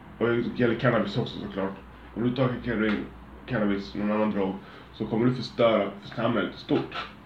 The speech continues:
Därför det, det är liksom spill-, spillövereffekt.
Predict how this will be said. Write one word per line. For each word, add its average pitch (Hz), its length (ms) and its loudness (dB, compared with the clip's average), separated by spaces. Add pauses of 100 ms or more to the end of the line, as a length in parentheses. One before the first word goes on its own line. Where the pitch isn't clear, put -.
(320)
Därför 113 420 6
det, 104 220 4 (320)
det 104 60 -2
är 104 60 0 (220)
liksom 101 220 -4
spill-, 104 420 4
spillövereffekt. 120 680 8